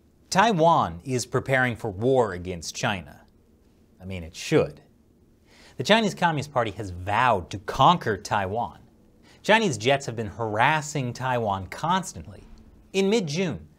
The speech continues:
China sent a record twenty-eight fighter jets toward Taiwan.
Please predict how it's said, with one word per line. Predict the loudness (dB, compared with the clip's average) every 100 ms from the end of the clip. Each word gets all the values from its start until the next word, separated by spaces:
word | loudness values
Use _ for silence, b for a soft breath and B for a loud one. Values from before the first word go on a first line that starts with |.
| b b
China | 0 2 2
sent | -2 -2
a | -2
record | 0 4 4 4 -2 -2
twenty-eight | -8 -4 -2 0 -2
fighter | -2 0 0 -2
jets | -4 -6 -6
toward | -10 -6 -6 -6
Taiwan. | -8 -6 -6 -6